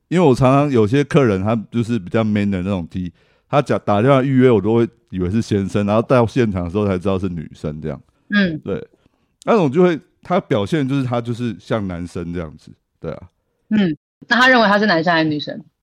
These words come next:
Speaker 1: 我记得他好像说他是小姐吧，<laughs> 因为我说，“哎，那个
Speaker 2: 嗯。
Speaker 1: 先生，然后那个要约什么，什么问题这样子”，然后他说他是小姐，然后到现场的时候看到，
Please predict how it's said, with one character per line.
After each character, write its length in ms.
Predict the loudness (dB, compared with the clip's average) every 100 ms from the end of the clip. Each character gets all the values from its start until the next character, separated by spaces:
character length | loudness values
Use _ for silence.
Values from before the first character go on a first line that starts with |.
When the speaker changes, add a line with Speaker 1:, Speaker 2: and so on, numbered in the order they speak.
| _ -12
Speaker 1:
我 100 | -8
记 160 | -2
得 60 | 0
他 80 | 2
好 220 | 0 0
像 180 | -2 -4
说 180 | -4
他 160 | -2 -2
是 140 | -4
小 320 | -8 -6 -6 -8
姐 160 | -10 -12
吧， 200 | -6 -6 -6 -12 -2
<laughs> 240 | -2 2 0 0
因 0 |
为 80 | 2
我 120 | 2
说 200 | 4 4 4
，“哎， 140 | 0
那 120 | -4
个 200 | 0 2
Speaker 2:
嗯。 280 | 2 0 -4 -6
Speaker 1:
先 180 | -4
生， 320 | 0 0 0 -2
然 140 | 0
后 260 | 2 2 -2 _ _
那 180 | -8 -4
个 220 | 0 2
要 120 | 2 2
约 240 | 2 2
什 140 | 0
么， 240 | -6 -8 -10 _
什 100 | -6
么 80 |
问 180 | 0 -2
题 240 | -2 -10 -6
这 80 | -4
样 120 | -6
子”， 120 | -8
然 100 | -6
后 80 | -2
他 220 | 0 0
说 180 | -2 -4
他 120 | -2
是 100 | -4
小 260 | -6 -8 -8
姐， 280 | -10 -16 -16 _ _ _
然 120 | -4 -2
后 80 |
到 180 | 2 2
现 240 | 2 0 0
场 220 | -2 0
的 60 |
时 40 | 0
候 120 | 2
看 120 |
到， 60 | 0